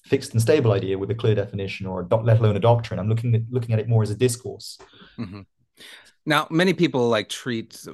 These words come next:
Speaker 2: Christian realism as kind of synonymous with Niebuhr, and but we know that, like, others were called that just before Niebuhr, like with Walter, uh, Marshall Horton.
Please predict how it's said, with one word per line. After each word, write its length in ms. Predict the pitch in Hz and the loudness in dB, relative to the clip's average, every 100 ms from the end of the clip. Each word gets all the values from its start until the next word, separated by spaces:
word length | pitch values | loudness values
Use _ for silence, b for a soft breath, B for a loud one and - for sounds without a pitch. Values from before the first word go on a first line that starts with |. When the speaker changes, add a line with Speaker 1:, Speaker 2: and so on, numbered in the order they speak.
| - | -14
Speaker 2:
Christian 300 | - 117 117 | -12 -8 -4
realism 340 | 110 104 107 | -4 -6 -6
as 120 | 95 | -10
kind 140 | - 107 | -8 -10
of 60 | |
synonymous 580 | 95 104 98 101 98 92 | -10 -8 -6 -6 -6 -10
with 200 | 101 - | -14 -12
Niebuhr, 480 | 101 98 92 90 90 | -10 -8 -6 -6 -6
and 300 | 104 98 95 | -6 -8 -10
but 460 | 95 101 98 131 147 | -16 -16 -12 -2 0
we 120 | 147 | 2
know 180 | 135 117 | 2 2
that, 180 | 107 110 | -2 -4
like, 280 | 98 98 | -4 -4
others 420 | 120 110 107 101 - | -4 -4 -2 -6 -8
were 120 | 101 | -12
called 400 | - 104 95 95 | -6 -4 -4 -4
that 340 | 101 95 - - - | -4 -4 -8 -18 -4
just 320 | 151 131 - | -2 -2 -4
before 260 | 120 117 | -8 -6
Niebuhr, 220 | 101 98 95 | -6 -6 -6
like 240 | 98 90 | -6 -8
with 120 | 101 | -10
Walter, 440 | 107 95 - 98 104 - | -8 -8 -8 -12 -12 -8
uh, 160 | 98 | -8
Marshall 300 | 92 95 - | -6 -8 -10
Horton. 420 | 90 113 104 101 | -8 -6 -6 -8